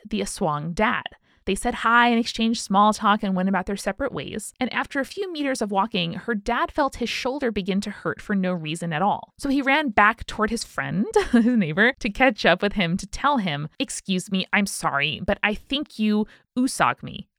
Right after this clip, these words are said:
I think I remember you touched my shoulder while we were saying goodbye." Friend, "Oh, so sorry about that. Let me fix that for you." Touch the dad's shoulder again. Nana's dad, "Thank you. It's gone now. Good night." <laughs> So,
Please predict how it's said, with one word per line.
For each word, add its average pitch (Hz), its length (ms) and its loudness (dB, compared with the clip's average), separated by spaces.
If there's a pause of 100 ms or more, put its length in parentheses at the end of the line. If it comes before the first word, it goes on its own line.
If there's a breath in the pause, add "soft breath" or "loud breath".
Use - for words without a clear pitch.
I 190 60 -4
think 302 200 -4
I 294 60 2
remember 262 220 2
you 226 100 0
touched - 260 -4
my 214 80 2
shoulder 202 340 2
while 180 140 4
we 175 140 0
were 170 80 2
saying 185 340 0
goodbye." 180 440 0 (500)
Friend, 147 340 2 (220 soft breath)
"Oh, 302 180 8
so 494 180 0
sorry 175 280 6
about 180 200 6
that. 262 280 4
Let 294 80 -4
me 359 100 -4
fix - 200 0
that - 180 0
for 170 160 -2
you." 180 160 -6 (180)
Touch 220 160 4
the 269 100 4
dad's 196 240 4
shoulder 202 280 4
again. 185 400 4 (360 soft breath)
Nana's 190 380 6
dad, 180 260 4 (440 soft breath)
"Thank 370 180 2
you. 311 100 4
It's 311 120 0
gone 339 180 4
now. 226 160 8
Good 453 200 6
night." 370 200 4 (160)
<laughs> - 480 0
So, 254 480 6